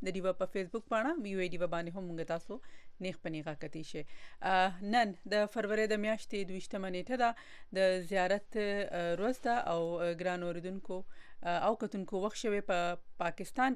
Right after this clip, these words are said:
کې د ماسخوتن اته بجې، افغانستان کې دی اوه نیمې او دلته په واشنګټن ډي سي کې د ورځې لس بجې دي. یو شمېر مهم ریپورټونه لرو چې په دې نیم ساعته خبري خپرونه کې به وړاندې کوو. خو، اه،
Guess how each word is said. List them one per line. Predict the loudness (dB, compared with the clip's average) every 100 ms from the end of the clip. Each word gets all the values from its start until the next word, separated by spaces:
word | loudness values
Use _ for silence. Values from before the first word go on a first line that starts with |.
| -2
کې | -6 -2
د | 0 0 0
ماسخوتن | -4 -4 -6 -4
اته | -2 -2
بجې، | -2 -2 -2 -6 -8 -10 -4 -2
افغانستان | 2 0 2 4 4
کې | 4
دی | 0 0
اوه | 0 0
نیمې | 0 2 2 2
او | 2
دلته | 0 0
په | 0
واشنګټن | 2 0 0 -6 -6 -4 -4
ډي | -4
سي | -6 -8
کې | -4 -2
د | 0 0 0 -2
ورځې | -4 -4 -6 -6
لس | -2 -2 -2 -8
بجې | -8 -6
دي. | -6 -6 -6 -8 -12 -4
یو | 2 2
شمېر | 4 2
مهم | 2 0 0
ریپورټونه | -2 -4 -2 -2
لرو | 0 0 -2
چې | -4
په | -4 -2
دې | 0 -2 -2 -4
نیم | -6 -8
ساعته | -4 -4 -4
خبري | -6 -6 -6 -6
خپرونه | -8 -6 -6 -6 -8
کې | -4
به | -4
وړاندې | -2 -4 -4
کوو. | -6 -8 -10 -12 -6
خو، | -4 -4 -6 -6
اه، | -2 -2